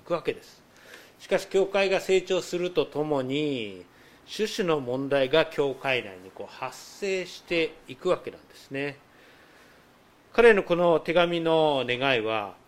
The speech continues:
まだ訪問してない種々の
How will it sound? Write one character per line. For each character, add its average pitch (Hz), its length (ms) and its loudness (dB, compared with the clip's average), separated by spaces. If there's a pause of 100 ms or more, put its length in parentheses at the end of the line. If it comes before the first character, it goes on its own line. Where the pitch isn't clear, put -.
(460)
ま 202 180 2
だ 160 140 4
訪 185 440 2
問 175 280 0
し - 120 -10
て 170 160 -2
な 170 180 2
い 135 80 -2
種 208 200 -6 (200)
々 - 20 -4
の 135 440 0